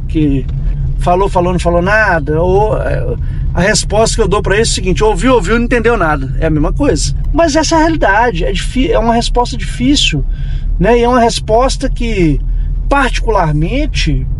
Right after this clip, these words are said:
eu, como produtor de conteúdo, não gostaria de trazer a responsabilidade pra mim. Eu acho que a pessoa tem que decidir isso aí. Mas, ao decidir isso aí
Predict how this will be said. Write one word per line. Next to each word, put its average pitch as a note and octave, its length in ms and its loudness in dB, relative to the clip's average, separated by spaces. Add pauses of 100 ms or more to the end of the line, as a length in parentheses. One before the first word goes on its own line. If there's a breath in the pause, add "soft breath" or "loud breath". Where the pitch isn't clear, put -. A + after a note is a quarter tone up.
(140)
eu, A3 180 4
como A3 280 -4
produtor E3+ 500 0
de - 60 -4
conteúdo, E3+ 440 0
não C4+ 140 2
gostaria C#4 340 0
de G#3+ 80 -4
trazer G3+ 280 0
a F3+ 40 -2
responsabilidade F3 520 -2
pra - 120 -2
mim. G3+ 240 0 (640 loud breath)
Eu D#3+ 80 -2
acho D#3+ 100 0
que F3+ 80 -2
a E3 40 0
pessoa A3 720 2 (580 loud breath)
tem A3+ 100 2
que F#3 140 -4
decidir D#3+ 460 2
isso D#3+ 180 -2
aí. C#3 220 2 (340)
Mas, A#3+ 720 0 (100)
ao B3 240 2
decidir D#3+ 560 0
isso F#3+ 200 0
aí G#3 420 2